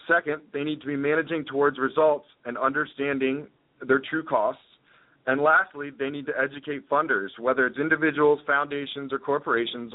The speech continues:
on the real cost of those results. We ask your listeners to join with our three organizations by going to overheadmyth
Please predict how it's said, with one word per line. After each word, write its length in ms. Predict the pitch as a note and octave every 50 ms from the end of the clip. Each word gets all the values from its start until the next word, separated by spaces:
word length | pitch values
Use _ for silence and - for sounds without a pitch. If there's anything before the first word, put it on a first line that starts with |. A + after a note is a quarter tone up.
| A#2 -
on 140 | A#2+ B2 A#2+
the 60 | A#2+
real 220 | A#2+ C3 C3+ C3+
cost 360 | C3 - B2+ B2+ C3 B2+ - -
of 80 | G#2 F2+
those 220 | A2+ A2+ A2 G2+
results. 460 | A2+ A2+ G#2 C3 C#3+ E3 D3 - - - - - _ _ _ _ _ _ - - - _ - - - - - - - - - - - - - - _ - _ _ _ _ _ _ - - - - - - - - - - -
We 120 | C#3 E3+
ask 220 | F3 F3 F#3+ F#3 -
your 180 | G3 F#3 F3+
listeners 320 | F#3 F3+ - - E3 D#3+ - -
to 80 | D3
join 280 | A#2+ C3+ D3 D#3 E3 F3+
with 120 | F3+ D#3+
our 180 | D#3+ D3+ D3+ D3
three 160 | - D#3 C#3+
organizations 640 | C#3 D3 C#3+ C#3 D3+ C3+ B2 B2+ C3 B2+ - C#3+ C3 -
by 180 | C3+ C3 B2+
going 280 | A#2 C3+ C3 C#3 C#3 C3
to 60 | - -
overheadmyth 640 | B2 B2+ C3 C#3 C#3+ C3+ C3+ B2+ A#2 A2 A#2+ B2